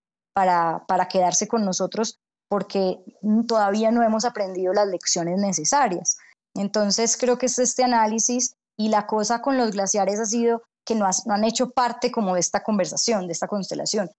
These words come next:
Son remotos, son aislados. Entonces, en Colombia no sabíamos. Yo hace cinco años me enteré por primera vez que Colombia tenía glaciares, lo que era un glaciólogo, lo que era un glaciar tropical, eh, y bueno, nunca es demasiado tarde.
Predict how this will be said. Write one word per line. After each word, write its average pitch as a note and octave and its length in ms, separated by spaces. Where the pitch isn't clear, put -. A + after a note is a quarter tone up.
Son G3 240
remotos, G3 540
son F3 120
aislados. F#3+ 840
Entonces, G#3 600
en A#3 100
Colombia A3 460
no A#3 200
sabíamos. A#3+ 600
Yo G3 200
hace G#3+ 200
cinco A#3 340
años A3 380
me G3+ 220
enteré F#3+ 380
por A#3+ 160
primera F#3+ 300
vez G3+ 160
que G#3 120
Colombia F3+ 400
tenía F3+ 260
glaciares, F#3 640
lo G#3+ 180
que G3 220
era A3+ 80
un A3 80
glaciólogo, G3+ 540
lo F3 100
que F#3+ 160
era A3+ 100
un A3+ 60
glaciar G3+ 340
tropical, F3+ 540
eh, F3 240
y G#3+ 100
bueno, G3 240
nunca G#3 420
es G3+ 140
demasiado F#3+ 460
tarde. A#3+ 280